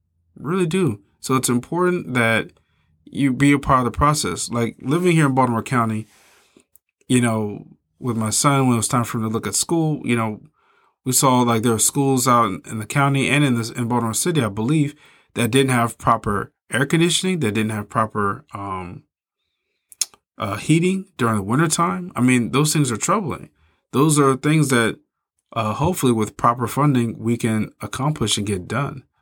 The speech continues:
so that those kids can go to school and be comfortable while they're learning. All those things are important, right? And so that's, that's really where your vote has value because, like I said, unlike on the federal level, things take time or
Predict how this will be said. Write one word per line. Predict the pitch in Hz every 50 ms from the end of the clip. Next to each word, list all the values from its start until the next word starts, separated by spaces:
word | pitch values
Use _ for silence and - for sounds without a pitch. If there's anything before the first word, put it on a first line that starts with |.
| _ _
so | - - 117 110
that | 107 - 110
those | 117 117 -
kids | - 131 120 117 -
can | - 113 104 104
go | 101 110 117 127
to | 123
school | 110 - - 139 135 135 127
and | 113 107 101
be | - 110 101
comfortable | - - - 151 151 - 123 107 107
while | 101 101 101
they're | 95 98
learning. | 98 101 131 147 143 - - 151 - _ _ _ _ _ _ _ _ _ _ _ _ _ _ _ _ -
All | - - 160 175
those | 175 165 151 -
things | 160 151 143 147
are | 143 135
important, | 131 127 - 160 160 151 - - - - _ _ _ _ _ _ _ -
right? | 110 107 117 143 147 - - _ _ _ _ _ _ _ -
And | 131 127 123
so | - - 151 143 139 139 135 135 135 131 - - - - _ _ _
that's, | - 143 170 165 156 - -
that's | - 151 156 - -
really | 139 139 160 180 196 208
where | 185 170 170
your | 160 151 147
vote | 131 127 131 131 127
has | 123 123 117 107
value | 110 117 110 107 104 85 78 69 - - - _ _
because, | - 110 107 - 117 113 107 104 - - _ _ _ _ _ _ -
like | - 120 117
I | 120
said, | - - 123 107 95
unlike | 101 107 113 131 135 -
on | 135
the | 127 123
federal | - 131 131 131 127
level, | 127 123 123 123
things | 120 - 123 117 113 -
take | - - 98 -
time | - - - - - - - _ _ _ _ _ _ _ _ _ _ _ _ _ _ _ _ _ _
or | - - - -